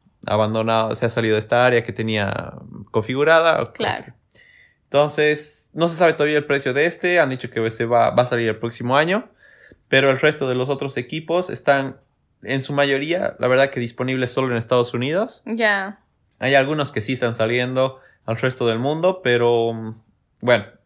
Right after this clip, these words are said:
Speaker 1: están saliendo en una época perfecta para lo que es Navidad.
Speaker 2: Totalmente, qué cantidad, además.
Speaker 1: Cantidad. Y, bueno, ellos mismos también decían, "Este es el regalo perfecto para tus hijos, este es el regalo perfecto para tu amigo", y ellos como que todo el rato te trataban de meter eso de que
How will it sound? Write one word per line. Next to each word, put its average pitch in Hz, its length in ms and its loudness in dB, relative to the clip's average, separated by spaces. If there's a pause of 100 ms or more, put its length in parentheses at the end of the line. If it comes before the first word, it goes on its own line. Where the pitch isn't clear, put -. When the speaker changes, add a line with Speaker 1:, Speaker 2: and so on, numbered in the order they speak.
Speaker 1:
están 131 280 -2
saliendo 131 280 -2
en 127 60 -2
una 120 140 0
época 120 340 -2
perfecta - 520 -4
para 107 140 0
lo 104 120 -2
que 117 80 -4
es 120 100 -6
Navidad. 113 560 0
Speaker 2:
Totalmente, 262 840 0
qué 339 140 -4
cantidad, 262 600 0
además. 233 640 -6 (100)
Speaker 1:
Cantidad. 113 640 2
Y, 127 220 -2
bueno, 117 280 0
ellos 131 280 2
mismos 120 280 -2
también 110 260 -2
decían, 117 400 -2
"Este 113 180 -6
es - 100 -8
el 104 100 -4
regalo 113 320 2
perfecto 120 420 -2
para 107 220 -2
tus 123 180 -10
hijos, 131 420 -2 (260)
este 127 180 -6
es - 80 -10
el 120 100 -2
regalo 120 280 0
perfecto 123 420 -6
para 120 200 0
tu 127 80 -2
amigo", 131 360 -2
y 107 180 0
ellos 113 280 0
como 113 200 0
que 127 80 -4
todo 131 140 2
el 135 60 4
rato 127 240 2
te 110 100 -4
trataban 117 440 2
de 113 60 -4
meter 113 280 -4
eso 117 240 -2
de 107 160 -6
que 113 300 -8